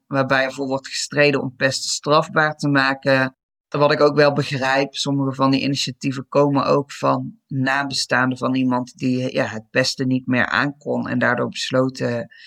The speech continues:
hebben om helaas uit het leven te stappen. Als ik terugkijk, denk ik, ja, zou het mij geholpen hebben als pesten strafbaar zou zijn? Ja, aan de ene kant geloof ik wel dat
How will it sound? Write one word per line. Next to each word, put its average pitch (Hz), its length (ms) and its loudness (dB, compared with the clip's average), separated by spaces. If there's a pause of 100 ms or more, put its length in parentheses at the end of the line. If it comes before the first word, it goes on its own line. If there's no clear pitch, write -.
(400)
hebben 135 360 0
om 131 180 -2
helaas 123 680 0
uit 135 220 0
het 139 120 -6
leven 139 460 2
te 139 140 -12
stappen. 135 680 -4 (280)
Als 127 100 0
ik 151 160 0
terugkijk, 147 480 0
denk 139 220 2
ik, 139 120 -6
ja, 135 180 2
zou 135 200 2
het 131 80 -2
mij 131 200 2
geholpen 139 800 -2
hebben 131 800 0
als - 160 -8
pesten 151 380 0
strafbaar 147 680 0
zou 131 240 2
zijn? 131 500 0 (800)
Ja, 147 320 0
aan 151 140 -2
de 151 80 2
ene 165 280 4
kant 143 560 2
geloof 151 520 4
ik 147 140 -2
wel 143 340 4
dat 135 580 0